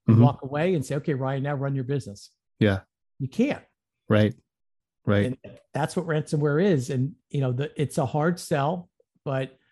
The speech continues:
Speaker 1: I, I keep pushing it. And the business owners that understand the risk that's out there, um, are starting to come around. They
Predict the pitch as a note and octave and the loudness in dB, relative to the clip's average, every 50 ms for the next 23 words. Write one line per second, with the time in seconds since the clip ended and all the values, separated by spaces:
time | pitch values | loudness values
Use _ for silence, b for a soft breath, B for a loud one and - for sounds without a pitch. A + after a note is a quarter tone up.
0 | _ _ _ _ _ _ _ _ - C3+ C#3+ C#3 C3+ C3 C3 C3+ C3 C#3 - D3 | _ _ _ _ _ _ _ _ -6 -6 -4 -4 -2 -2 -2 -2 -2 -4 -4 -6
1 | B2 - - D#3 D3+ - - E3 D3+ D#3 - D#3 D3 E3 F#3+ F#3+ D#3+ C3 B2+ B2 | -8 -4 -4 -4 -4 -2 0 -2 0 0 -2 -2 0 0 0 0 -2 -2 0 0
2 | A#2+ B2+ D#3 - B2+ A2+ - - C3+ B2 D3+ C#3+ A#2+ - D3 C#3 C#3+ C#3+ C3 - | -2 -4 -4 -6 -6 -6 -4 -2 -2 -2 -2 -4 -4 -2 -2 -2 0 -2 -2 -2
3 | C#3 B2 C3 C3 B2+ B2+ B2 - - - C3 C3 C3+ C#3+ C3+ C3 B2 B2+ C3 B2+ | -2 -2 -2 -2 -2 -4 -6 -8 -6 -2 0 0 0 0 0 -2 -2 -2 -2 -2
4 | - - - C#3+ C3+ - - C3+ B2 C3 - - C#3+ C#3+ D#3+ E3+ D#3+ _ _ _ | -4 -6 -4 -4 -4 -2 -2 -2 -2 -2 -4 -4 -4 -2 -2 -2 -4 _ _ _
5 | _ _ _ _ _ _ _ - A#2+ A#2 A#2 A#2 A#2 A#2 A#2 A#2 A#2 A#2 B2+ - | _ _ _ _ _ _ _ -6 -4 -4 -2 -2 -2 -2 -2 -2 -2 -2 -4 -6
6 | F#3 C#3 B2 B2+ B2+ B2+ B2 - - - C3 B2 B2 B2+ A#2+ C3+ B2+ - C3 C3 | -4 -4 -2 -2 0 -2 -4 -4 -4 -2 -2 0 0 -2 -2 -4 -4 -4 -2 -2
7 | C3 B2+ B2 B2 C3 C#3 D3+ D#3 C3 B2 A#2+ A#2+ B2 | -2 -2 -2 -2 -2 -2 -2 -2 -2 -2 -2 -2 -4